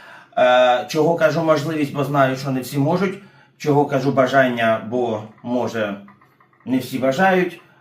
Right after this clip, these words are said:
Хоча б поділіться репостом. Мілоч, а приємно. Всім дякую. Бачите, у мене тут теж свій Чівас гониться з варення, кстати. Чівас Регал, или як там його, дванадцятилітній називають.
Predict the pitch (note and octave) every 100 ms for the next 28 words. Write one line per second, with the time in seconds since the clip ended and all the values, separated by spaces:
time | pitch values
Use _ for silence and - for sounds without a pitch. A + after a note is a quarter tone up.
0 | _ _ _ _ D#3 D3 - - C#3 C3+
1 | C3 A2+ G2+ G2+ F2 - - - _ _
2 | _ _ _ _ _ - D3 F#3 E3+ -
3 | B2+ A#2 G2 E2 - - - _ _ _
4 | _ _ - - D3+ A#2 - - F3+ F3+
5 | D#3+ D3+ C3+ - E3 E3+ - C3 C3 B2
6 | C#3 B2 A2+ G#2+ - A2+ G2 - - E3
7 | F3+ E3+ - - _ _ _ B2 D#3+ D#3
8 | D3 C#3+ C#3+ - - C3+ D3 D3 C#3 C3+
9 | - C3+ C3 - - - _ _ _ _
10 | _ _ _ _ _ _ _ _ - C3
11 | B2 C3+ C3 B2+ D3 A2+ G#2+ F#2 - G2+
12 | G2 G#2 A2 G#2 G2+ G2 F#2 F#2+ F2+ F#2
13 | F2+ F#2